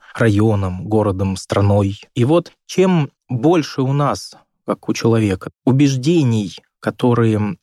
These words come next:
критикуют, не совпадают, противоречат реальности, в которой мы живем, тем наше эмоциональное состояние более негативное. Ну, например, жить в промзоне —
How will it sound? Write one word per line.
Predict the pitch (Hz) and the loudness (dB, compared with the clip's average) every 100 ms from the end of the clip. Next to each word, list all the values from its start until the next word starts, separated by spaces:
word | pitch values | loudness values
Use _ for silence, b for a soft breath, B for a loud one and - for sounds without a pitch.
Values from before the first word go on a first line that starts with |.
| - | -4
критикуют, | 139 - 143 - 247 185 107 - - - | -2 -2 -2 0 2 2 0 -6 -14 -4
не | 135 143 | 0 0
совпадают, | - 147 - 139 127 156 185 175 104 95 - _ _ | 0 -6 -4 -4 0 0 2 0 -2 -6 -14 _ _
противоречат | - 110 - 117 123 220 - 117 - | -6 -4 0 2 2 0 -2 -6 -2
реальности, | 113 113 90 - - | 0 0 -4 -12 -16
в | |
которой | - 104 104 101 | -8 -4 -2 0
мы | 101 | 0
живем, | 104 113 110 - - - | 0 0 0 -4 -10 -2
тем | 196 226 190 170 - | 0 2 2 -2 -2
наше | 139 151 - 143 131 123 123 | -2 0 -2 -2 0 2 0
эмоциональное | 123 131 - 139 127 | -2 -4 -2 0 -2
состояние | - - 156 214 - 139 127 120 - | -4 -2 -2 -2 -2 -2 -2 -4 -4
более | 123 147 135 | 0 2 2
негативное. | 117 104 104 - 73 73 104 - _ _ | 0 -4 -8 -8 -8 -8 -12 -16 _ _
Ну, | 156 | 2
например, | 202 160 110 107 92 - - | 2 2 0 0 -2 -6 -4
жить | 117 147 | 0 0
в | - | -2
промзоне — | 135 110 104 180 214 196 | -4 -2 0 2 0 -2